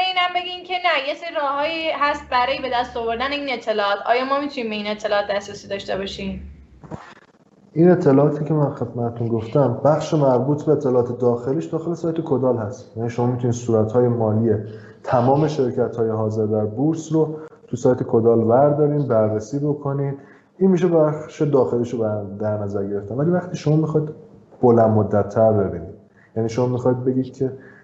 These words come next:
Speaker 2: چرا مثلاً این شرکت باید با این نرخ محصولش رو بفروشه،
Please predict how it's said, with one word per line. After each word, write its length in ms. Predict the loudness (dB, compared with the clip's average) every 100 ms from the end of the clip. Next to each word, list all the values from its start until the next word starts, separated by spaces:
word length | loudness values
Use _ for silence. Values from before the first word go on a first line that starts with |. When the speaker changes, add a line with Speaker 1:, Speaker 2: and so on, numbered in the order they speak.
| _
Speaker 2:
چرا 300 | -4 2 4
مثلاً 460 | 4 0 0 -2 -2
این 140 | -4
شرکت 640 | -4 -2 -2 0 -2 -2 0
باید 280 | 2 2 -2
با 140 | -4
این 200 | 0 2
نرخ 320 | 2 0 0
محصولش 460 | -2 -2 -2 -4 -2
رو 60 | 0
بفروشه، 640 | 0 0 -6 -4 -2 -2